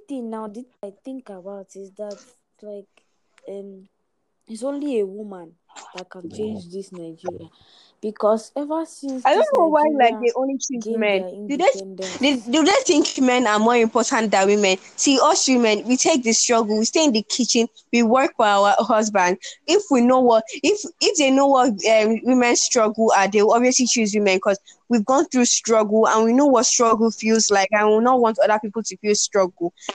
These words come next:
Speaker 2: So, like, they should, so if they are coming to know women are better than men, oh. Well, okay, women are not better than men. We are all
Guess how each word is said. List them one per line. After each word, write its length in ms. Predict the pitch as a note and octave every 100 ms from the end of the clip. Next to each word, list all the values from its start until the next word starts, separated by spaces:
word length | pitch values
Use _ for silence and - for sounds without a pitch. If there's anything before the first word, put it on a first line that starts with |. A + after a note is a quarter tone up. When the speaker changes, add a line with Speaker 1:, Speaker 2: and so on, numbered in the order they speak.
| G4 C4+
Speaker 2:
So, 60 |
like, 240 | B3 A#3 A3
they 80 | B3+ C4
should, 140 | B3 -
so 120 | D#4
if 160 | D#4+ G4
they 80 | A3+
are 60 | A3
coming 300 | B3+ B3+ B3 - -
to 120 | A3
know 160 | A3
women 380 | A3+ A#3+ A#3+ A3+
are 140 | F3 G3
better 500 | - G#3 - G#3 G3+ F#3+
than 280 | F3+ F3+ F#3+
men, 280 | F#3+ F3+
oh. 360 | F3 F3 F3 F3 - _ _ _ -
Well, 200 | A#3 - -
okay, 240 | - C4 - C4+
women 360 | C#4+ E4 F#4+ C4+
are 60 |
not 160 | A3 G#3
better 260 | G#3 A#3+ G#3
than 220 | F#3+ G3
men. 180 | F#3+ G3+
We 80 |
are 120 | G#3 G#3
all 260 | A#3+ C#4